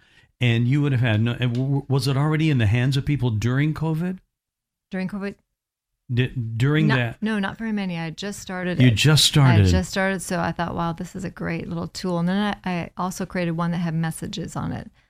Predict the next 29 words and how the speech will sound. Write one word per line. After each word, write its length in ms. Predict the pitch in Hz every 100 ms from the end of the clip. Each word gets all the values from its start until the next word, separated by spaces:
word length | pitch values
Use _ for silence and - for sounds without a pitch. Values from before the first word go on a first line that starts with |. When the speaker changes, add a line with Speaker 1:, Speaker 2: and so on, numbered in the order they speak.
| _ _
Speaker 2:
So 40 | 165
some 140 | 190
inspirational 640 | 180 165 - 170 165 170
messages 460 | 165 160 - - 160
by 100 | 160
pastors 640 | 151 170 165 - 160 160
and 140 | 160
some 180 | 151 165
speakers 640 | 156 - 175 - - - _ _ _ _
along 300 | 170 170 165
with 160 | 160 -
the 60 |
music. 600 | 160 160 151 160 170 - _ _ _ _ -
Speaker 1:
So 240 | 147 139
if 120 | 120
people 340 | - 190 - 240
want 160 | 185
to 40 | 131
get 220 | 110 104
behind 440 | 101 82 117 123 120
you, 100 | 104
Lori, 420 | 101 95 92 92 _ _
what, 300 | - 131 170
what's 220 | 139 165 -
the 80 |
process 580 | - 160 143 - 120 110
for 180 | - 113
people 360 | - 135 117 113
donating 840 | 107 113 120 120 113 120 117 107